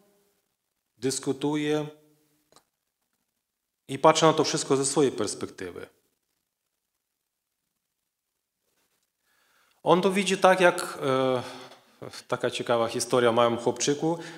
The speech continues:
który wraz ze swoim ojcem, idąc ulicą dużego miasta,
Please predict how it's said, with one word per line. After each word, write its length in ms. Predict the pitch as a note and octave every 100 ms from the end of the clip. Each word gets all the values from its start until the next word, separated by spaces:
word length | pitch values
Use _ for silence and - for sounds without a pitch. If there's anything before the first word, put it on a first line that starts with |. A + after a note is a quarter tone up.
| -
który 360 | - C#3 C#3+
wraz 260 | B2+ C3 C3
ze 80 | B2+
swoim 300 | - C3+ C#3
ojcem, 460 | D3 C#3+ C3 A#2+
idąc 340 | C#3+ C3+ C#3 C3+
ulicą 440 | C#3 C#3 - B2+
dużego 360 | A#2+ A#2 B2+ B2
miasta, 720 | A2+ G2 - C#3 G#3+ - -